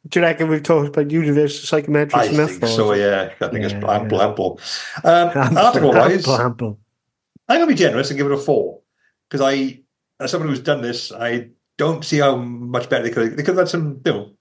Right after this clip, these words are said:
Speaker 2: pictures of tests and stuff, that could be handy, and, uh, some more examples of the machine stuff. I think people are here for that, but, um, and incorporate some animals. No, I'm not gonna three, three. I'm gonna, it's another three from me, but I, I, I'm, I'm okay with it otherwise.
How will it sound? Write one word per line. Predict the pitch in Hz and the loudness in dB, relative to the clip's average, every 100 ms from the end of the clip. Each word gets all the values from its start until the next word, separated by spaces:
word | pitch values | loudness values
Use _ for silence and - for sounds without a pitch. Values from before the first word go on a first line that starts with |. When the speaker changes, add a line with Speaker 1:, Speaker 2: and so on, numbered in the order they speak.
| _ - - | _ -20 -14
Speaker 2:
pictures | - 131 127 | -12 -8 -8
of | |
tests | - 123 - - | -2 -4 -4 -10
and | 131 | -8
stuff, | - - | -6 -6
that | - | -8
could | |
be | 113 | -6
handy, | 107 107 139 | -6 -4 -6
and, | 101 98 98 104 | -4 -4 -6 -4
uh, | 101 101 - - - - - _ - | -4 -6 -12 -20 -20 -20 -20 _ -8
some | 127 | -4
more | 120 123 | 2 2
examples | 110 117 107 101 | 4 0 0 -6
of | |
the | 107 | -6
machine | 117 170 139 | 0 0 0
stuff. | 110 92 | -2 -4
I | - | -2
think | 143 | -4
people | 139 101 | -6 -4
are | |
here | 107 101 | -2 0
for | 127 104 | 2 2
that, | - - - | 0 -6 -10
but, | - 113 127 | -10 -6 -2
um, | 117 117 120 117 - _ _ | -2 -4 -8 -14 -20 _ _
and | 175 | 0
incorporate | 180 185 - | 2 2 2
some | 139 | 2
animals. | 127 85 85 | 0 -2 -2
No, | 180 | 2
I'm | 190 | 2
not | 170 | 2
gonna | 160 143 | 2 0
three, | 151 - - - | 0 -2 -4 -10
three. | 107 87 | -8 -6
I'm | 101 | -6
gonna, | 123 | -6
it's | 123 | -4
another | 156 139 | 0 0
three | - 107 | -2 -6
from | 80 76 | -8 -14
me, | 110 - _ | -18 -20 _
but | 170 | -2
I, | 190 - | 0 0
I, | 190 - 98 | -4 -4 -4
I'm, | 196 | -2
I'm | 196 175 | 0 0
okay | 113 | -2
with | 90 82 | -2 -6
it | - | -10
otherwise. | 90 85 82 - | -10 -10 -16 -20